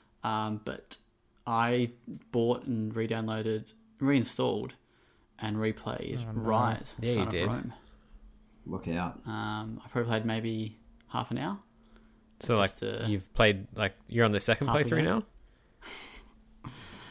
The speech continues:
Speaker 1: Um,
Speaker 4: Yeah.
Speaker 2: No, this isn't
Speaker 1: I
Speaker 2: the
Speaker 1: don't know,
Speaker 2: order.
Speaker 1: yeah, it was, it was like, it was like five bucks. So I was like, "Oh, yeah." 'Cause I was messaging Jordan. I was like, "Oh, do you reckon it's gonna look better on the One X or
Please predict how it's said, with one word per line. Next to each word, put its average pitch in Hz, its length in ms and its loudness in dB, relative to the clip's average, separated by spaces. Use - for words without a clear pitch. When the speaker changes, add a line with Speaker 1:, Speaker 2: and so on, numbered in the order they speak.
Speaker 1:
Um, 107 540 6
Speaker 4:
Yeah. 110 160 2
Speaker 2:
No, 165 100 -2
this 151 140 2
isn't 180 180 2
Speaker 1:
I - 40 0
Speaker 2:
the 135 60 6
Speaker 1:
don't 139 80 10
know, 147 40 10
Speaker 2:
order. 120 140 8
Speaker 1:
yeah, - 100 6
it 123 100 6
was, 123 180 4
it - 60 0
was 135 120 4
like, 131 120 0
it - 160 -12
was 135 100 -6
like 139 140 -2
five 120 300 2
bucks. - 340 -8
So - 120 -10
I 117 40 -4
was 110 100 -6
like, - 180 -10
"Oh, 87 180 -4
yeah." 131 280 -2
'Cause - 80 -2
I 120 40 4
was 113 120 2
messaging 123 320 2
Jordan. 113 240 2
I 117 40 2
was 107 80 -2
like, 117 160 -2
"Oh, 127 120 2
do 123 60 -2
you 139 60 0
reckon 156 120 -2
it's 165 80 -10
gonna 139 200 -2
look 117 220 -2
better 110 200 0
on 113 420 -6
the 120 80 -2
One 110 200 2
X 110 380 -4
or 107 460 -4